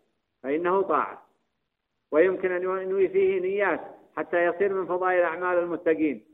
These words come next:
ويبلغ به درجات المقربين، وجملتها أمور ثمانية. ال-،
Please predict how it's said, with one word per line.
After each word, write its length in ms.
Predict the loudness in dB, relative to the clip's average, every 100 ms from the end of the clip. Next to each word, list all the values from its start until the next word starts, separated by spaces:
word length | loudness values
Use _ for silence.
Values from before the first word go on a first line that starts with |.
| _ _
ويبلغ 440 | 2 4 4 2 2
به 520 | 0 2 2 0 -2 0
درجات 460 | 2 2 2 -2
المقربين، 760 | -4 -2 0 0 0 0 -2 -8 _ _ -2
وجملتها 680 | 0 2 0 -2 -2 -4
أمور 340 | -2 4 4 4
ثمانية. 500 | 0 -2 -4 -8 -14 _ _ _ _ _ _ _ _ _ _ _ _ _ _ _ _ _ -10
ال-، 280 | -8 -8 -12